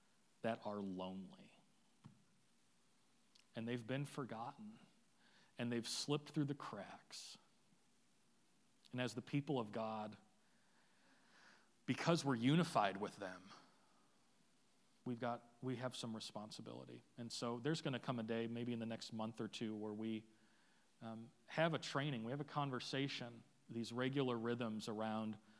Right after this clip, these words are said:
who has God put in your life already? And how can we just serve them and, and extend that hand to them?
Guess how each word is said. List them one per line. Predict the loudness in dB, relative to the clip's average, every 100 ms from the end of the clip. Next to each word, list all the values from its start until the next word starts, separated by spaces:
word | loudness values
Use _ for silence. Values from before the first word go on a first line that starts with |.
| 2
who | 8 8
has | 8
God | 4 2 2
put | 2
in | 2
your | 0
life | -2 -4 -8 -14 -20 -20 -20 -10 -4
already? | 0 2 0 -4 -14 -20 -20 -20 _ _ -20 -18 -16 -16 -20 _ -6
And | 0
how | 2
can | 4 2 4
we | 2
just | 2 -2 -6 -10 -16 _
serve | -10 -4 -4 -4
them | -10 -16 -16 -20 -20 _ -12
and, | -10
and | -6 -6
extend | -6 -6 -2 -2
that | -2 -4 -6
hand | -6 -8
to | -10
them? | -12 -12